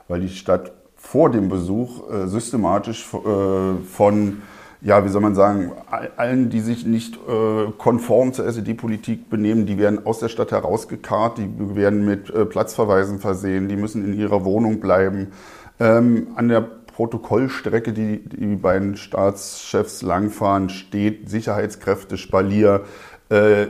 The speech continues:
wie das dann immer so schön ist in so Momenten in der D D R. Die Fassaden werden gestrichen, wo die, an denen die Autos vorbeifahren. Also man inszeniert da tatsächlich eine Realität, die nur sehr wenig mit dem zu tun hat,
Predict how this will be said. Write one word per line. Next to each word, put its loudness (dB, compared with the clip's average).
wie -10
das -4
dann -8
immer -6
so -4
schön -4
ist -8
in -4
so -2
Momenten 0
in -2
der -2
D -4
D -2
R. 0
Die -4
Fassaden 2
werden 2
gestrichen, -4
wo -2
die, -6
an -4
denen -2
die -2
Autos -4
vorbeifahren. 0
Also -2
man -2
inszeniert 0
da 2
tatsächlich -4
eine -2
Realität, -2
die -4
nur 0
sehr -2
wenig 0
mit -6
dem 0
zu -8
tun -6
hat, -4